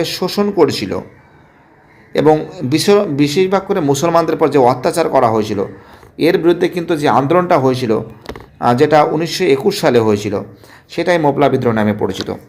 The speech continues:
অ্যান্টি সার্কুলার সোসাইটি কেন প্রতিষ্ঠিত হয়? খুব ইম্পর্টেন্ট কোশ্চেন। অ্যান্টি সার্কুলার সোসাইটি কেন প্রতিষ্ঠিত হয়? খুব ইম্পর্টেন্ট কোশ্চেন, তোমরা জানো এটা।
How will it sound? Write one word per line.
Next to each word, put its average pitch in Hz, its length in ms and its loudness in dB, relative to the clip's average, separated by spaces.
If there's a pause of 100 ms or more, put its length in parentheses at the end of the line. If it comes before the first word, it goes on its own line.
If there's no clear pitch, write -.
(500)
অ্যান্টি 165 320 2
সার্কুলার 180 500 2
সোসাইটি 160 320 0
কেন 143 220 0
প্রতিষ্ঠিত 110 440 -4 (100)
হয়? 107 160 -6 (1000)
খুব 135 120 -2
ইম্পর্টেন্ট 123 480 0
কোশ্চেন। 139 280 -4 (1900)
অ্যান্টি 165 340 0
সার্কুলার 165 540 2
সোসাইটি 151 360 0
কেন 147 240 0
প্রতিষ্ঠিত 117 440 -4
হয়? 95 280 -6 (2250)
খুব 160 180 -2
ইম্পর্টেন্ট 113 500 2
কোশ্চেন, 110 260 -6
তোমরা 123 180 0
জানো 117 260 0
এটা। 95 260 -4